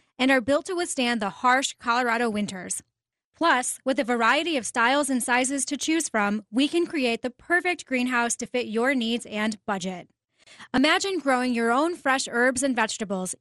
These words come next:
even during the winter, or creating a beautiful garden oasis in the comfort of your own home. Don't let the cold weather stop you from enjoying the benefits of gardening. Call Colorado Greenhouse Builders today and start planning your dream greenhouse.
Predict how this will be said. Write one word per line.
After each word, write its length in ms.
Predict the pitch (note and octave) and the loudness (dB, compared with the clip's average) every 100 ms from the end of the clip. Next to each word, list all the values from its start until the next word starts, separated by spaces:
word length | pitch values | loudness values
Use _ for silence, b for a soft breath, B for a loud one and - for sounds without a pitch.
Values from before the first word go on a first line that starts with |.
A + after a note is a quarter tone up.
| - | 0
even 300 | D4+ E4+ D#4 | 0 2 2
during 240 | C#4 C#4 | 2 4
the 80 | C4+ | 2
winter, 420 | A3+ A#3+ F#3+ F#3 b b b | 0 -2 -6 -10 b b b
or 240 | - D4+ F#4 | 0 2 2
creating 400 | E4 C#4 B3 A#3+ | 0 0 2 0
a 60 | |
beautiful 560 | G#3+ A#3+ D4 F4+ F4 F4 | -2 0 2 2 2 0
garden 340 | B3+ B3 C4 | 2 2 2
oasis 500 | B3+ A3+ A3+ B3 A#3 | -2 0 0 0 -2
in 120 | A3 A3 | 0 -2
the 80 | |
comfort 400 | G3 C4+ C4 D4 | 0 0 2 0
of 100 | A3+ | 0
your 160 | G#3 G3+ | -2 0
own 180 | G#3+ A#3 | 0 0
home. 400 | G#3+ F#3+ F3+ E3+ _ _ _ _ - | -2 -2 -4 -8 _ _ _ _ 0
Don't 260 | C4+ F#4 | 0 4
let 180 | C#4 C#4 | 2 2
the 80 | A3 | -4
cold 320 | - C#4 C#4+ | 2 2 4
weather 300 | B3+ B3+ C4+ | 2 2 0
stop 340 | - B3 A3+ | 0 0 0
you 160 | G#3+ F#3+ | -4 -8
from 180 | G#3 A3+ | -4 -2
enjoying 360 | A3+ B3 C4+ | 0 2 2
the 80 | D4+ | 2
benefits 400 | B3 C4 C#4 C#4 | 2 0 0 -2
of 100 | C#4 | -2
gardening. 540 | A#3 A3+ G3 F#3+ F3+ - b b | -2 -2 -2 -6 -6 -8 b b
Call 260 | - D4 F4+ | 2 2 2
Colorado 560 | D4 C#4+ D#4 C4+ C#4+ | 0 0 2 2 2
Greenhouse 460 | A3 B3 C4+ C#4+ C#4+ | 0 -2 0 -2 -2
Builders 400 | A#3+ B3 C4 C4 | -2 0 0 -2
today 400 | C4+ A3 F#3 G3 | -6 -6 -6 -8
and 160 | A3 G#3+ | -4 0
start 300 | C4+ D4 C#4 | 2 2 0
planning 360 | C#4 C4 C4+ | -2 0 0
your 300 | A3 A3 C4 | 0 0 0
dream 340 | A3+ A3 A#3+ B3 | 0 0 2 2
greenhouse. 640 | A3 G#3 G3 F3+ F#3 - | 0 -2 -4 -6 -8 -10